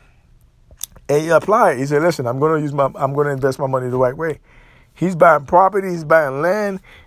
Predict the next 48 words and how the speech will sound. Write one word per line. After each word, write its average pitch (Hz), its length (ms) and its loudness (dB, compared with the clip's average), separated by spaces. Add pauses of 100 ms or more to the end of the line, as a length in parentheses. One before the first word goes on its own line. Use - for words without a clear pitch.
I 120 80 -4
think 226 220 2
he 214 80 2
have 165 160 4
a 139 80 -2
farm. 143 540 2
He, 135 240 -10
I 139 100 -4
think 220 200 -4
he 202 120 2
live 170 160 0
in 135 160 -2
Brunswick, 135 560 0 (800)
um, 120 260 0
Brunswick, 151 460 0
Georgia. 131 440 -2 (760)
He's 147 180 0
from 160 140 2
South 139 280 2
Carolina. 117 520 -4 (120)
But 196 360 2
like 262 140 2
I 240 100 4
said, 247 300 0
he's 226 140 -8
going 226 180 2
against 196 260 -2
Charlamagne. 196 340 0
Charlamagne, 247 560 0
too, 240 80 -2
is 208 100 -2
another 202 300 0
guy. 170 300 2 (100)
I, 170 220 4
I 180 100 2
do 196 140 0
not 165 240 2
like 147 320 2
him 110 360 -6
because 151 380 0
he 202 180 -2
always 185 440 2
try 170 180 0
to 147 100 -2
degrade 135 440 -4
black 127 260 0
men, 123 300 -2
too. 131 320 -4